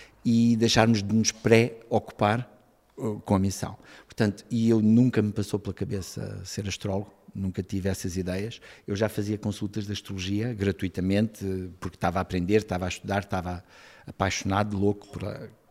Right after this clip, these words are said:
quando descobri a astrologia, e n-, ainda não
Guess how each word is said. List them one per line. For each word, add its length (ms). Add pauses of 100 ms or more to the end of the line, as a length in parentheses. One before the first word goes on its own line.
(160)
quando 160
descobri 320
a 60
astrologia, 500 (580)
e 80
n-, 400
ainda 220
não 180